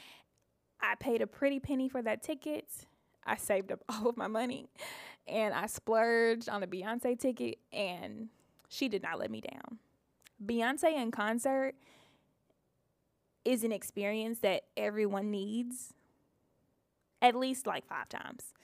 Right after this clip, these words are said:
in their lifetime. So I'm definitely going back to a Beyonce concert. I don't care where she is. I'm paying to go, and I'm gonna get my life because Beyonce is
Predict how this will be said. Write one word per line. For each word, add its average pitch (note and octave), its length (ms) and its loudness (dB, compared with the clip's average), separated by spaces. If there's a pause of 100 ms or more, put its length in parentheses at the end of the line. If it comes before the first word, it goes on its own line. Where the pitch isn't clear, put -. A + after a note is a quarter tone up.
(420)
in A3+ 200 4
their G3 160 2
lifetime. - 480 -6
So G#3 320 10
I'm B3 220 4
definitely G#3+ 400 4
going F#3+ 280 0
back F#3 520 0 (140)
to G#3 180 0
a F3+ 100 4
Beyonce G3 440 -2
concert. A#3 580 -2 (100)
I G#3+ 80 0
don't G#3+ 160 -2
care G3 480 2 (380)
where A3+ 260 8
she A#3+ 300 4
is. A#3+ 600 4 (140)
I'm G#3+ 200 2
paying A3 480 -2
to - 120 -4
go, B3 380 2 (120)
and F#3 500 -4 (1200)
I'm A3 140 2
gonna G#3 180 4
get F#3 160 2
my E3+ 80 -8
life - 320 -12 (340)
because G3+ 300 0
Beyonce G3+ 760 -2
is - 280 -12